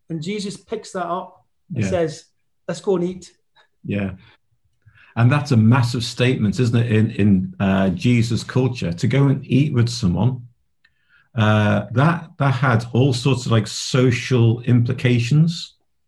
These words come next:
Speaker 1: Accepting.
Speaker 2: You know, if you
Speaker 1: Yeah.
Speaker 2: ate with anyone, you, you accepted them as, as an equal, you accepted them as, as kind of, uh, you were in fellowship with them.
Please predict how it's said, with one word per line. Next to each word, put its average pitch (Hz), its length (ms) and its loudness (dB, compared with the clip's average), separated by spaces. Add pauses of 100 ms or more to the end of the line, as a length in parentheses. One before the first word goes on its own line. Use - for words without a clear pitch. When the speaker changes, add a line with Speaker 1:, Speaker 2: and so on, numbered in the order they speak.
Speaker 1:
Accepting. 180 500 -6
Speaker 2:
You 117 80 4
know, 127 60 4
if 113 200 0
you 139 180 2
Speaker 1:
Yeah. 143 200 -2
Speaker 2:
ate 131 60 -2
with 120 140 4
anyone, 113 380 4
you, 113 160 4
you 117 500 2
accepted - 760 -6
them 110 160 2
as, 98 300 -2
as 101 140 -2
an 104 100 4
equal, 123 400 0
you 110 100 2
accepted 123 400 -4
them 110 140 2
as, 95 200 -2 (100)
as 95 220 -4
kind 110 260 -2
of, 95 160 -4 (220)
uh, 95 260 -4
you 113 160 2
were 110 80 4
in 101 60 0
fellowship 117 520 0
with 113 140 -2
them. 127 260 -2